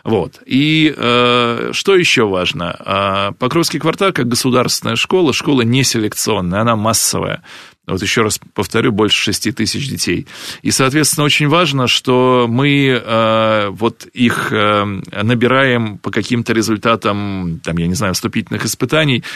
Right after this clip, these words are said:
только на очень узкие направления, которые связаны уже с высшим мастерством, с поступлением там, в вузы и так далее. А так в Покровский квартал может попасть любой желающий.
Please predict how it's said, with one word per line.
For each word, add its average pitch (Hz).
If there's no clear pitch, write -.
только 147
на 127
очень 131
узкие 120
направления, 90
которые 104
связаны 107
уже 95
с -
высшим 110
мастерством, 151
с -
поступлением 87
там, -
в 101
вузы 123
и 95
так 98
далее. 95
А -
так 185
в -
Покровский -
квартал 117
может 110
попасть -
любой 143
желающий. 92